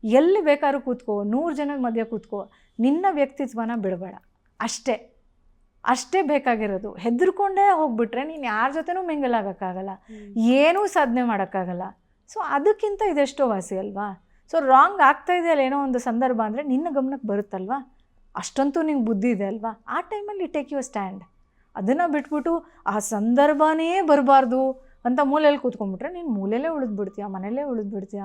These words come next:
Speaker 1: ಅಂತ ಹೇಳಿ, ಹೇಳಿ, ಹೇಳಿ ನನ್ನ ಆ್ಯಕ್ಟಿಂಗೂ ಚೆನ್ನಾಗಾಯ್ತು, ಆರ್ ಜೆ ಆಗೂ ತುಂಬ ಚೆನ್ನಾಗಿ ಇದ್ದೆ, ಆ್ಯಂಕರ್ ಆಗಿದ್ದೆ. So, ಅದೆಲ್ಲ. So, ನನ್ನ ಹಸ್ಬೆಂಡ್ ಹೆಸರು ಭರತ್. So, ಅದ್ಭುತವಾಗಿ ಒಬ್ಬ ಕ್ಯೂಟ್ ಮಗ ಇದ್ದಾನೆ ಆಯುಷ್ಮಾನ್. ಅದಂತೂ ವಯಸ್ಸಿಗೆ ಮೀರಿದ ಮೆಚುರಿಟಿ ಅದಕ್ಕೆ.
Speaker 2: ಹ್ಮ್.
Speaker 1: ಅದು ನನಗೆ ಬುದ್ಧಿ ಹೇಳುತ್ತೆ ಮಗು.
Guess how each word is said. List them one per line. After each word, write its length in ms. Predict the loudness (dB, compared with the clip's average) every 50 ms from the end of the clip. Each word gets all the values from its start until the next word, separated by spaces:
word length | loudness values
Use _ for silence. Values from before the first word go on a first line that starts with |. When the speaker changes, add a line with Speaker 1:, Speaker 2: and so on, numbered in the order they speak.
| -8
Speaker 1:
ಅಂತ 140 | -10 -6 -4
ಹೇಳಿ, 220 | -2 -2 -2 -2 -4
ಹೇಳಿ, 300 | -4 -4 -2 -2 -2 -2
ಹೇಳಿ 400 | -2 -4 -4 -6 -6 -8 -10 _ _ -20 _ _ _
ನನ್ನ 100 | -6 -6
ಆ್ಯಕ್ಟಿಂಗೂ 540 | -6 -6 -6 _ -6 -4 -4 -2 -4 -4 -4
ಚೆನ್ನಾಗಾಯ್ತು, 920 | -6 -6 -6 -4 -4 -4 -4 -4 -6 -6 -6 -6 -8 -8 -8 -8 -10 _ _ _ _ _ -2
ಆರ್ 220 | 0 2 2 2
ಜೆ 120 | 2 2 0
ಆಗೂ 220 | 0 0 -2 -6
ತುಂಬ 260 | -6 -4 -2 -2 -2
ಚೆನ್ನಾಗಿ 520 | -2 -4 -6 -6 -4 -6 -6 -4 -4 -2 -2
ಇದ್ದೆ, 340 | -2 -4 -4 -4 -4 -4
ಆ್ಯಂಕರ್ 460 | -4 -4 -4 -4 -4 -4 -2 -2 0 0
ಆಗಿದ್ದೆ. 600 | 0 0 0 -4 -6 -4 -6 -8 -8 -10 _ _ _ _ _ _ _ _
So, 80 | -8 -6 -4
ಅದೆಲ್ಲ. 300 | -2 0 2 2 2 2 0 0 -4 -6 -12 -10 -8
So, 100 | -6 -6
ನನ್ನ 340 | -4 -4 -6 -6 -8 -6 -4
ಹಸ್ಬೆಂಡ್ 340 | -6 -6 -4 -4 -6 -4 -4
ಹೆಸರು 220 | -6 -4 -4 -6
ಭರತ್. 420 | -4 -4 -2 -2 -2 -2 -4 -8 _ _ _ _ _ _ _
So, 140 | -6 -4 -4
ಅದ್ಭುತವಾಗಿ 520 | -2 -2 -2 -4 -4 -2 -2 -2 -2 0
ಒಬ್ಬ 180 | 0 -2 -2 -4
ಕ್ಯೂಟ್ 440 | -6 -4 -4 -2 -2 -2 -4 -4 -4
ಮಗ 200 | -4 -4 2 2
ಇದ್ದಾನೆ 380 | 2 2 2 0 -4 -6 -8
ಆಯುಷ್ಮಾನ್. 640 | -10 -10 -8 -4 -4 -4 -4 -4 -6 -6 -6 -6 -6 -10 _ _ _ _ _ _
ಅದಂತೂ 440 | -2 0 2 2 0 0 0 -2 0
ವಯಸ್ಸಿಗೆ 420 | 2 4 2 2 2 0 -4 -2 -2
ಮೀರಿದ 320 | -2 0 0 0 2 2 2
ಮೆಚುರಿಟಿ 560 | 2 2 0 2 2 2 2 2 2 2 0
ಅದಕ್ಕೆ. 320 | 0 0 -2 -4 -6 -6
Speaker 2:
ಹ್ಮ್. 460 | -6 -6 -8 -10 _ _ -12 -12 -6 0
Speaker 1:
ಅದು 240 | 4 4 4 4 4
ನನಗೆ 280 | 2 2 2 4 2
ಬುದ್ಧಿ 240 | 2 2 0 0 2
ಹೇಳುತ್ತೆ 360 | 2 2 2 0 -2 -4 -6
ಮಗು. 360 | -8 -6 -4 -4 -4 -6 -6